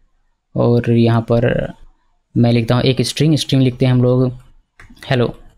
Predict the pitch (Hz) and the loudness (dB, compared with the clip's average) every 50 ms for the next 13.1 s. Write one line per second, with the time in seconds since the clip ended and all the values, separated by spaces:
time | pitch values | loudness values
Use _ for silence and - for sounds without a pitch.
0 | _ - - 131 147 139 127 120 120 127 127 123 120 120 131 160 175 170 131 117 | _ -10 -6 -4 -2 0 2 2 2 2 2 2 2 0 0 0 0 -2 -2 0
1 | 120 120 123 123 120 120 - - _ _ _ _ _ _ _ - 127 - - 131 | 2 2 2 2 0 0 -4 -12 _ _ _ _ _ _ _ -10 -6 -2 0 2
2 | 127 123 123 123 123 - 131 127 131 127 120 - - 131 131 123 123 123 - 123 | 2 2 2 0 -2 -2 0 0 0 0 -2 -2 -2 0 0 0 0 0 0 0
3 | 127 139 - - - 120 117 117 120 - - - - - - _ - _ _ _ | 0 -2 -4 -4 -2 0 0 0 0 -2 -4 -8 -12 -14 -16 _ -20 _ _ _
4 | _ _ _ _ _ _ _ _ _ _ _ _ - 131 117 117 117 120 123 - | _ _ _ _ _ _ _ _ _ _ _ _ -4 -2 0 2 2 2 0 0
5 | - 131 120 - - - 131 151 175 - - - - _ _ _ _ _ _ _ | -2 -6 -6 -4 -2 -2 -2 -2 -2 -6 -12 -20 -20 _ _ _ _ _ _ _
6 | _ _ _ _ - - 127 123 120 117 120 117 117 127 117 117 113 - - 117 | _ _ _ _ -4 -2 0 2 2 2 0 0 2 0 0 0 -2 -2 0 0
7 | 120 120 120 120 117 135 170 - - _ - - - - - - - - - - | 2 2 2 2 2 0 0 -2 -6 _ -20 -20 -20 -20 -20 -20 -20 -20 -20 -20
8 | _ - - - 120 120 123 147 180 - - - - - _ _ _ _ - 123 | _ -20 -16 -4 -2 0 0 0 0 -4 -10 -20 -20 -20 _ _ _ _ -2 0
9 | 120 120 117 117 - - 143 - 131 127 120 113 - 120 120 113 - - - - | 0 0 0 -2 -2 -4 -2 0 2 0 0 0 -2 -2 -4 -4 -4 -4 -8 -10
10 | - - - - _ _ _ _ _ - 127 135 139 143 143 143 143 143 143 143 | -10 -10 -14 -20 _ _ _ _ _ -2 0 2 2 2 2 2 2 2 0 -2
11 | - - - - 131 135 139 143 143 - - - _ _ _ _ _ - - 120 | -2 -2 -2 0 0 2 2 2 0 0 -4 -10 _ _ _ _ _ -8 -2 -2
12 | 120 113 - - 131 135 135 127 120 117 123 120 123 - 131 120 117 - 120 117 | -2 0 0 0 2 2 2 2 2 2 0 0 0 -2 -2 -2 0 0 0 0
13 | 143 | 0